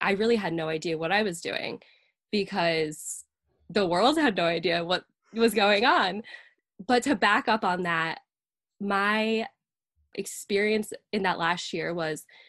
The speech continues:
"I need a job right away. I need to find a job. My parents will be so disappointed if I don't have this perfect graphic design job that I've spent all this money and time in school to go out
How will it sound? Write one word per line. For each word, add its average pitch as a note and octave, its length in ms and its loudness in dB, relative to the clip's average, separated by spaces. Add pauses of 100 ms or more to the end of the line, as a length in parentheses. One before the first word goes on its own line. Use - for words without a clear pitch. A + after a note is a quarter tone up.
(180)
"I F#3+ 80 2
need F#3+ 220 -2
a G#3+ 40 2
job E3+ 320 2
right D#3+ 200 0
away. - 400 -4 (640)
I F#3 140 -2
need F3 220 -4
to A3 100 -4
find F#3 320 -4
a G3 40 -4
job. E3+ 420 2
My F3+ 160 2
parents F3 340 -4
will F#3+ 80 -8
be G3+ 80 -4
so F3 200 -4
disappointed G3 760 -2
if - 160 -8
I E3 80 0
don't F3 240 -4
have E3 320 -4
this E3 240 -10
perfect A3+ 600 -2 (280)
graphic G3+ 320 -4
design G3 380 0
job F3+ 320 2
that - 120 -2
I've D#3+ 220 -2
spent - 240 -4
all A3+ 140 2
this D#4 180 0
money A#3+ 240 4
and G3+ 100 0
time F#3+ 360 -2
in F3 100 -4
school E3 640 -4 (440)
to G#3+ 200 0
go E3+ 340 2
out D#3 380 0